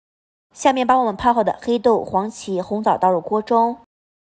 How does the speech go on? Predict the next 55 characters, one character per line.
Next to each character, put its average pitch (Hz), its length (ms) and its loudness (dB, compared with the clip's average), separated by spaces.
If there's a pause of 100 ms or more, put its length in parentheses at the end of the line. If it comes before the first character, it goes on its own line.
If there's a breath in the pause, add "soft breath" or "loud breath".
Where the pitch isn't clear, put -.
(340)
加 233 180 4
入 226 60 0
清 240 240 -2
水 190 180 0
可 - 140 -2
以 190 40 2
多 202 160 0
来 185 180 0
一 175 100 -4
些。 185 420 0 (920)
浸 277 180 -6
泡 285 140 4
黑 269 120 -2
豆 247 120 2
的 240 80 4
水 190 180 -2
不 175 100 -2
要 180 140 4
扔 208 220 -2
的， 180 320 0 (680)
因 277 200 0
为 285 80 2
里 233 160 -2
面 190 120 2
含 220 180 2
有 214 60 0
大 226 100 2
量 220 140 2
的 185 100 0
花 226 200 -2
青 220 240 -6
素。 208 380 -2 (640)
花 285 160 4
青 294 160 -6
素 277 160 -6
可 208 120 -4
是 214 120 -2
一 220 160 -4
种 196 160 0
很 175 160 -8
强 170 220 -8
的 180 120 2
抗 254 220 -4
氧 180 160 -2
化 190 180 -6
剂， 185 400 -4 (640)
能 233 140 2
够 247 220 4
延 240 200 2
缓 233 180 2
人 214 120 -2
体 254 100 -4
的 170 100 0
衰 208 220 -2
老， 175 360 2